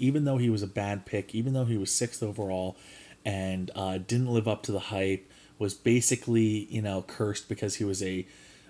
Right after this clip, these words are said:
um, undersized, D, you know, D end, outside linebacker, never really got his footing in the league. But the one thing he has going for him is in that draft, there were a lot of bad first round picks. There were a lot of guys drafted way too high.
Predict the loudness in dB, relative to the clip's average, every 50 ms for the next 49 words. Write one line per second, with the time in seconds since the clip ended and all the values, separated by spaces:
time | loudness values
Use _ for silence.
0 | -12 -8 -6 -4 -4 -4 -4 -4 -4 -4 -6 -6 -4 -2 0 0 0 0 0 0
1 | 0 0 0 0 0 0 0 0 -2 -2 -4 -6 -10 -12 -10 -10 -10 -10 -8 -6
2 | -4 -4 -4 -4 -4 -6 -2 2 4 6 6 6 4 2 0 0 -2 -2 -2 -2
3 | -2 -2 -2 -2 -2 -2 -4 -4 -4 -4 -4 -4 -4 -4 -6 -6 -4 -2 -2 0
4 | 0 0 0 0 0 0 -2 -2 -4 -4 -4 -6 -6 -4 -2 -2 -2 0 -2 -4
5 | -4 -4 -2 -2 -4 -4 -6 -2 2 4 4 4 4 2 -2 -12 -20 -20 -20 -20
6 | -10 -4 -2 0 0 0 0 0 0 -2 0 -2 -2 -2 -2 -2 -2 -2 -2 0
7 | 0 2 4 4 4 4 2 0 -4 -10 -20 -20 -20 -16 -6 -2 0 2 2 2
8 | 2 2 0 0 -2 -2 -2 0 0 2 2 0 0 0 2 2 4 4 4 4
9 | 4 2 0 0 0 0 0 0 0 0 0 0 -2 -4 -4 -2 -2 0 2 2
10 | 0 0 -2 -2 -2 -2 -2 -4 -6 -6 -6 -6 -6 -8 -8 -10 -8 -8 -6 -4
11 | -4 -2 -2 -2 0 0 0 2 2 4 4 4 4 4 4 2 2 2 0 -2
12 | -2 -2 -2 -4 -2 0 0 0 0 0 -2 -4 -4 -4 -6 -6 -6 -8 -8 -10